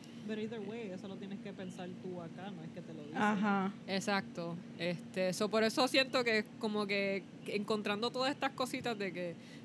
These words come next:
Speaker 3: pues, lo de Lichi, lo de que el marquís, lo de que esto tú estás haciendo una o-, un, una adaptación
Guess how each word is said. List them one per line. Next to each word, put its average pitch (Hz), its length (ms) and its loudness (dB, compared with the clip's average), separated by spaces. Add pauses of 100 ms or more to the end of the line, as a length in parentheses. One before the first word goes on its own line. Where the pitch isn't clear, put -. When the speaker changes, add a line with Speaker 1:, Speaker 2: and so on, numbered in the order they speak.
Speaker 3:
pues, 170 180 0
lo 170 140 -2
de 165 100 -2
Lichi, 208 720 0
lo 180 180 -2
de 165 220 -4
que - 120 -6
el 160 80 -4
marquís, 202 840 0
lo 180 180 -2
de 165 300 -4 (300)
que 180 80 0
esto 180 400 -2
tú 185 160 -6 (240)
estás 196 160 0 (100)
haciendo 202 320 0
una 190 300 2
o-, 185 100 0 (260)
un, 170 600 -2
una 196 140 2
adaptación 202 720 0